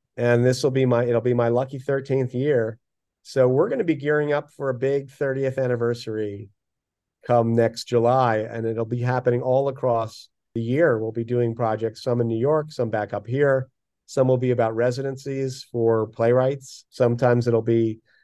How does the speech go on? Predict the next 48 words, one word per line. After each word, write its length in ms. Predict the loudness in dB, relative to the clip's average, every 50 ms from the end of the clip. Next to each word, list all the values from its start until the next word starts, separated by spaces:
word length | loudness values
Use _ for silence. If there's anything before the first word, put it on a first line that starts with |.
| _ _
kind 140 | -2 0 0
of 80 | 0 0
a 40 | -4
stage 400 | -2 0 2 2 2 0 -2 -2
talk 260 | 0 0 0 0 -2
that 120 | -6 -8
we'll 180 | -4 -4 -4 -2
do 460 | -2 0 0 2 2 0 -2 -4 -8 -14 _ -18 _
with 180 | -8 -8 -6 -2
playwrights 480 | 0 0 2 2 2 2 0 -2 -6
in 200 | -8 -8 -6 -4
New 80 | -4 -2
York 180 | -4 -4 -6
City, 260 | -4 -4 -2 -2 0 0
but, 220 | 0 0 -2 -2 -4 -12 _ _ _
you 80 | -14
know, 60 | -12 -10
this 100 | -10 -8
is 80 | -2 -2
all 160 | 0 0 0
coming 300 | 0 0 0 2 2 0
together 340 | 0 0 0 0 0 -2 -4
now. 320 | -4 -4 -4 -4 -4 -4
But 220 | -4 -4 -6 -6 -8 _ _ _ _ _ _
I 100 | -2 2
guess 220 | 2 2 2 2 0
it's 160 | -2 -2 -6
a 100 | -8 -4
big 240 | -2 0 -2 -2 -2
stay 240 | 2 2 2 2
tuned. 380 | 4 2 0 0 0 0 -2 -6 -10 _ _ _ _ _ _ _ _ _ _
Stay 280 | _ -6 _ -2 -2 -2
tuned 300 | -2 -2 -2 -2 -2 -2
for 140 | -2 0 0
our 100 | 0 0
thirtieth. 460 | 0 -2 -2 -2 -2 -4 -6 -8 -10 -16 _ _ _ _ _ _ _ _ _ _ _ _ _ _
That 180 | -10 -10 -6 -6
begins 500 | -6 -4 0 2 2 2 2 0 -2 -4
almost, 680 | 0 0 2 2 4 2 0 0 -4 -10 -20 -20 _ _ _ _ _ _ _ _ _ _
you 140 | -6 -2 0
know, 340 | 2 2 2 2 0 -2 -6 -12 _
our 100 | -16 -16
thirtieth 380 | -8 -6 -6 -4 -4 -6 -6 -4
year 120 | -4 -4
begins 320 | -4 -2 -2 -2 -2 -2 -4
in 60 | -6
a 40 | -6
month. 280 | -6 -6 -8 -8 -12